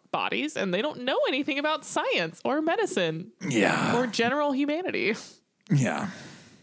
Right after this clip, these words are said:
Speaker 2: Specifically when men are trying to make laws about women's bodies and they can't even
Speaker 1: That
Speaker 2: tell
Speaker 1: is,
Speaker 2: you what a
Speaker 1: that is correct. <laughs>
Speaker 2: Yeah.
Speaker 1: That is the worst of it.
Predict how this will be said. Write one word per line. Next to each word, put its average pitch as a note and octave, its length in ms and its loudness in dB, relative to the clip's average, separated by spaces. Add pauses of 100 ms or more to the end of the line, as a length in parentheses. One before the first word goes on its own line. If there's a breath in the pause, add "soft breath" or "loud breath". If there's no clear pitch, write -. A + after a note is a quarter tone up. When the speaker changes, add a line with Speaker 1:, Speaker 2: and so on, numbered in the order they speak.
(180 loud breath)
Speaker 2:
Specifically E3+ 640 6
when A2+ 160 10
men G#2 160 10
are F#2+ 60 8
trying F#2+ 200 6
to F#2 60 6
make F2+ 180 4
laws E2+ 220 4
about D2+ 160 2
women's D#2 260 -4
bodies C2+ 360 -4
and F3+ 80 0
they E3+ 80 0
can't G2 320 0
even F2+ 120 4
Speaker 1:
That - 80 2
Speaker 2:
tell F#2 140 4
Speaker 1:
is, F2 120 4
Speaker 2:
you D#2+ 140 0
what D#2+ 120 2
a D2 260 -6
Speaker 1:
that A3+ 180 0
is C4 220 0
correct. - 500 -4
<laughs> - 460 -2
Speaker 2:
Yeah. C#2 160 -4 (580)
Speaker 1:
That G#2 120 -4
is A2+ 360 -2
the F#3 100 0
worst F3+ 320 0
of - 120 -10
it. - 120 -8